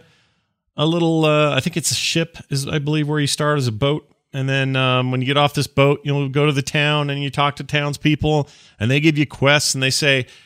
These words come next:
"Hey, can you roll up the road and pick me up twelve of these little monkey butts?" And you say, "Sure, dude." <laughs> And you go do that, and you come back. He has a reward for you, and he's like, "Ah, um, also, hey, here's an extra sword. And by the way, if you go up the street, you'll notice,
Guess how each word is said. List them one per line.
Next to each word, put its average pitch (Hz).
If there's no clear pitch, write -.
"Hey, 165
can 156
you 175
roll 180
up -
the 151
road 180
and 156
pick 170
me 180
up 175
twelve 175
of 175
these 175
little 175
monkey 175
butts?" 175
And 123
you 117
say, 110
"Sure, 151
dude." 135
<laughs> -
And 113
you 110
go 139
do 139
that, 139
and 127
you 113
come 139
back. 135
He 127
has 110
a 98
reward 123
for 131
you, 131
and 123
he's 92
like, 101
"Ah, 143
um, 113
also, 139
hey, 165
here's 170
an 131
extra 135
sword. 139
And 107
by 160
the 135
way, 151
if 135
you 123
go 147
up -
the -
street, 165
you'll 117
notice, 139